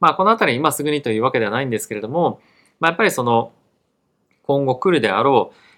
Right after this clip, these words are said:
えー、世界的な、まあ、リセッションリスクみたいなものが本当に来た時に、結構ですね、潜在的なリスクはグローバルでいろんなところに、あちらこちらにあるんじゃないかなと思うので、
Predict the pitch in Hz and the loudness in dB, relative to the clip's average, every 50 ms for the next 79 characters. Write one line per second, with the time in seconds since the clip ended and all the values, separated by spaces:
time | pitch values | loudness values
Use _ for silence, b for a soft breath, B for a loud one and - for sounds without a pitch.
0 | B _ - 107 - 123 - 131 123 117 - 117 107 143 156 175 170 151 127 113 | B _ -12 -6 -4 -4 -2 -2 -2 -2 -4 -6 -6 -4 -2 0 2 2 2 0
1 | 104 101 - 123 113 - - 127 120 117 117 131 131 - - - - 101 104 107 | 0 -2 -6 -6 -6 -4 -4 -2 -2 0 0 -2 -2 -2 -4 -6 -8 -8 -8 -6
2 | 98 - 113 107 107 110 113 131 156 185 202 143 123 - 170 196 - - 180 170 | -4 -2 -2 -2 -2 -4 -6 -6 -4 0 0 0 0 0 -4 -6 -4 -4 -6 -6
3 | 175 - - 285 - 175 135 - 127 123 139 135 117 - b b b b b b | -6 -6 -6 -4 -2 -2 -4 -4 -6 -6 -4 -4 -4 -6 b b b b b b
4 | b _ _ - 294 - - 170 127 107 - - 110 101 - 160 170 170 175 180 | b _ _ -6 -6 0 2 2 2 2 0 -6 -10 -6 -4 -2 -2 0 2 2
5 | 180 175 180 180 175 180 170 170 170 170 175 170 170 - - - 117 131 147 139 | 2 2 0 -4 -4 -2 0 0 0 0 0 -2 -4 -8 -8 -4 0 2 2 2
6 | 120 104 - b b b b b b _ 113 123 147 185 190 170 131 104 98 95 | 2 0 -2 b b b b b b _ 0 2 2 4 4 4 4 2 2 0
7 | 98 98 107 113 127 139 143 143 139 151 147 151 143 120 101 95 98 - - - | -6 -6 -4 -4 -2 -2 -2 -2 -2 -2 -2 -2 -2 -2 -4 -6 -12 -12 -10 -8
8 | 123 120 - 147 151 147 147 - 151 - - 151 127 104 92 95 - 127 131 123 | -8 -8 -4 -2 -2 -2 -2 -4 -6 -4 -4 -4 -4 -4 -4 -4 -4 -4 -2 -2
9 | 107 95 101 92 92 95 - 117 127 123 120 - 120 120 117 113 113 113 170 170 | -4 -4 -6 -8 -8 -10 -6 -4 -4 -4 -4 -6 -8 -8 -6 -6 -4 -2 0 2
10 | 143 139 B | 2 0 B